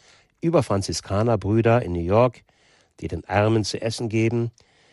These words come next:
über Ordensleute in Thailand, die mit Reisbauern und Kellnern den Weihnachtsgottesdienst mit Krippenspiel feiern, über singende Nonnen in Goa an Mariä Himmelfahrt.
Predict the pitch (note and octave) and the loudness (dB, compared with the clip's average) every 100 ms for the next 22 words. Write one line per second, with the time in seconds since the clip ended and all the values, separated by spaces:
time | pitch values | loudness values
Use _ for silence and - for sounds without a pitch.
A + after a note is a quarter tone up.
0 | _ _ - - G2 G#2+ G2+ G#2 G2 A2 | _ _ -8 -4 -2 -2 -2 0 0 0
1 | G2 G#2 G#2+ B2+ C3 C3+ - - G2 F2+ | -2 0 2 4 4 2 -4 -6 -4 -4
2 | E2 G#2 G2+ F#2+ G2 G#2+ G#2+ E2 - G2+ | -2 -2 -2 0 2 4 0 -6 -4 0
3 | G#2 G#2 G#2 G#2+ - _ _ _ _ _ | 0 2 0 -2 -6 _ _ _ _ _
4 | _ - D2+ G#2+ A#2 - A2+ A2 G2+ A2 | _ -10 0 2 2 0 -2 -2 -2 -2
5 | G#2+ - F2 - D3 B2+ - B2+ - A2+ | -4 -4 -8 -4 -4 -4 -2 -2 0 0
6 | A2+ A2+ A2+ - _ _ _ _ _ _ | 2 0 -4 -10 _ _ _ _ _ _
7 | _ C#3+ B2+ C3+ C#3+ C3 A#2 A2+ B2 B2+ | _ 2 6 6 6 4 4 4 4 2
8 | F#2+ F#2 G2 G#2 A2 A2+ A#2+ E2+ E2 D#2+ | -2 -4 0 2 2 2 -4 -6 -6 -4
9 | F2+ F2+ E2+ D#2+ C#2 C2 D2+ A#1+ G#1+ - | -4 -4 -4 -8 -10 -14 -20 -20 -20 -20